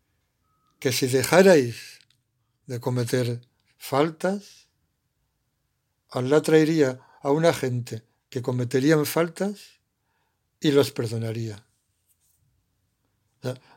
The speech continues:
Allah traería a una gente que cometerían faltas, le pedirían perdón a Allah y Allah los per-, perdonaría. "Por aquel en cuya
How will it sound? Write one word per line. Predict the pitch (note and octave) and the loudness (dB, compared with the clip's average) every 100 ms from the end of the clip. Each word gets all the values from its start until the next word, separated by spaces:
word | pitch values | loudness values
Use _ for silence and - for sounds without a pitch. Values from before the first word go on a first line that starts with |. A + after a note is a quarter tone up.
| _ _ - | _ _ -6
Allah | B2+ C#3 | 0 2
traería | D#3 E3+ C#3+ C#3 | 4 4 4 2
a | D3+ | 2
una | C#3+ | 0
gente | C3 B2 B2+ | -2 -6 -8
que | B2 | -6
cometerían | C#3 C3 B2 C#3 F3 E3 | -4 -2 2 4 4 0
faltas, | - A#2+ G#2+ A2+ G#2 - _ _ _ _ - | -4 -8 -8 -14 -16 -20 _ _ _ _ -8
le | C3 | 0
pedirían | C#3 B2+ C3 C#3+ G#3+ D#3 | 2 4 4 6 6 6
perdón | C3+ B2 A#2+ | 0 -4 -8
a | A2 | -10
Allah | A2 A#2 F3 - _ _ _ G#2 | -12 -14 -14 -16 _ _ _ -12
y | C3 | -8
Allah | B2 C#3+ | 0 2
los | D#3 A#2 | 2 0
per-, | - B2+ _ _ _ | -6 -16 _ _ _
perdonaría. | - A#2 A2+ A2+ G#2+ A2 F#2 _ _ _ _ _ _ _ | -16 -12 -10 -12 -12 -14 -18 _ _ _ _ _ _ _
"Por | - B2+ | -4 -4
aquel | B2 D#3+ F#3 | 2 2 2
en | D3 | -2
cuya | C#3+ D3+ C#3 C#3 C#3 | -4 -4 2 2 2